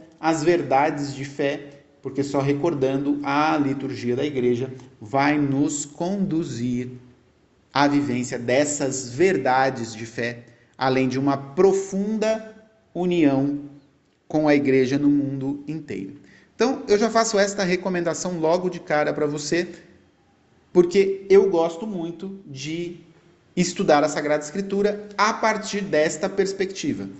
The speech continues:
Mas, repito, é, eu já estudei a Sagrada Escritura mais de uma vez,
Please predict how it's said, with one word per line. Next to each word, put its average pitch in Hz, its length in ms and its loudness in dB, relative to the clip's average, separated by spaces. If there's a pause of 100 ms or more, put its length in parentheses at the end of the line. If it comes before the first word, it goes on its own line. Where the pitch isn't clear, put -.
(400)
Mas, 160 840 0 (160)
repito, 165 560 -8 (800)
é, 135 340 -2 (500)
eu 156 160 6
já 156 280 0
estudei 165 480 -2
a 165 60 -4
Sagrada 139 320 -4
Escritura 160 460 -2
mais 151 440 0
de 139 120 -2
uma 151 180 0
vez, 143 600 -2